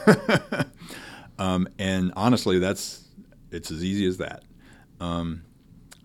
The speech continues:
we do try to get our students, virtually all of our students, involved, uh, in a research project, um, especially the physics and astrophysics students.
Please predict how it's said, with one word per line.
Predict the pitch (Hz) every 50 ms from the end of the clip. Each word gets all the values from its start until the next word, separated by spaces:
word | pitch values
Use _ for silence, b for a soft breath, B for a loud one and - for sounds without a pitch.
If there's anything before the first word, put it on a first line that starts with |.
| - - - -
we | - 95 98 98
do | 92 87 90 104 113 120
try | 120 - - 107 101 104
to | 95 90
get | 87 98 95 98 92 - - - - -
our | 87 87 95 101
students, | - - - 104 95 92 92 87 - - - - - - - - - - - - - - -
virtually | 92 92 101 117 131 127 - 110 95 82 - -
all | - 87 95 98 98 92
of | 82 78
our | 80 76 76
students, | - - - 82 76 76 73 -
involved, | 82 76 76 82 80 80 78 76 - - - - - -
uh, | 82 80 76 76 76 76 - -
in | - 92 90 92
a | 87
research | 80 82 78 - - 76 - -
project, | - - 73 73 71 73 71 71 71 - - B B B B B B B B B B - - -
um, | 87 85 85 85 82 80 80 80 - - -
especially | - 78 76 - - - - - - 107 117 113 - - 110 104 98 95 90
the | 85 87 85 82 80 76 - - - - -
physics | - - 98 92 90 90 90 82 - - -
and | 85 80 78 78 73 -
astrophysics | - 85 85 82 - 95 87 - 87 76 76 76 - -
students. | - - - 82 76 73 76 80 - - -